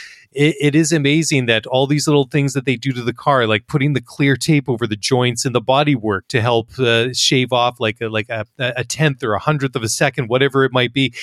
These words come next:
it all adds up to, to, to faster lap times. It, it, it means less drag. So all these things that they do, they do for a reason, and they're always trying to push the envelope a little bit more and just find that little bit more speed,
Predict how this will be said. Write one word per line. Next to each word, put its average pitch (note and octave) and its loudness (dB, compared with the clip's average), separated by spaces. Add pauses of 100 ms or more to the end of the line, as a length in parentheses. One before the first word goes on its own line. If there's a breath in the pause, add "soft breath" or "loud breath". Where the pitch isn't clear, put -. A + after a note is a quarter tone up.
(300 loud breath)
it C#3+ -2
all C3+ 2
adds A#2+ -2
up A#2 0
to, A2+ -4
to, A#2+ -2
to A#2+ -8
faster A#2 -4
lap A2 -2
times. G2+ -6
It, A2+ -6
it, B2+ -6
it A#2+ -14
means B2 -6
less A#2 -2
drag. A2 -2
So B2+ -2
all E3+ 4
these G#3 0
things E3+ 0
that D#3 0
they C#3+ 2
do, D3 -2
they B2 0
do C#3+ -2
for C3 0
a A#2 0
reason, G#2+ 0 (460 loud breath)
and B2 -6
they're B2+ -4
always C3+ 2
trying C3 0
to A#2 0
push - -2
the B2+ 0
envelope A#2+ 0
a - 0
little C#3 2
bit C3+ 0
more A#2 0
and A2 -4
just G#2+ -10
find A#2+ -4
that G2+ -2
little D3 2
bit C3+ 2
more B2+ 0
speed, A#2+ 0